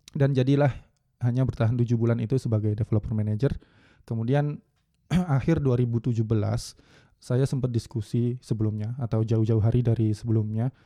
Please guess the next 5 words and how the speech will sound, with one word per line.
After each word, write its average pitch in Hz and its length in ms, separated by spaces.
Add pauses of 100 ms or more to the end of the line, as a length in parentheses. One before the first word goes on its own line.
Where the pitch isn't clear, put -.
(240)
Saya 139 640 (160)
punya 120 240
temen 131 480 (320)
dari 113 400
Bukalapak. 110 560